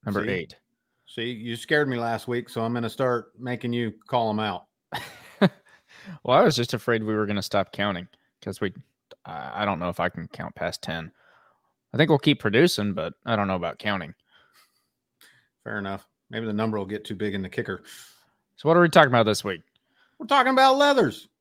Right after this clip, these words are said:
Speaker 1: Leathers. That sounds good. Why are we not covering Moto America?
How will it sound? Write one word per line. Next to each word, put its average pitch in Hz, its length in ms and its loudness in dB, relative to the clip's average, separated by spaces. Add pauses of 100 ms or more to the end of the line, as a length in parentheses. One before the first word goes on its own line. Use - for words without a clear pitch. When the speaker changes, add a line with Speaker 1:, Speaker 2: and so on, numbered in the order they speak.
(920)
Speaker 1:
Leathers. 92 480 -10 (380)
That 98 120 -16
sounds 87 280 -12
good. 87 260 -10 (640)
Why 98 240 -2
are 117 180 2
we 110 160 0
not 107 320 -2
covering 98 460 -4
Moto 95 300 -6
America? 87 680 -10